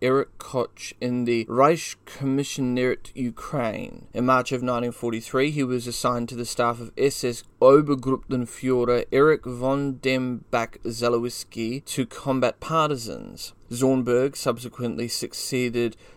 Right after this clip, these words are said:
Odilo Globoknik as S F P F of Lublin in the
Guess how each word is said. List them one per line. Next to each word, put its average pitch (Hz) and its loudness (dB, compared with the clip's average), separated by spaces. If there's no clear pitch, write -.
Odilo 135 8
Globoknik 123 6
as 120 2
S 147 0
F 139 -2
P 139 0
F 123 -2
of 113 -4
Lublin 120 0
in 123 0
the 117 2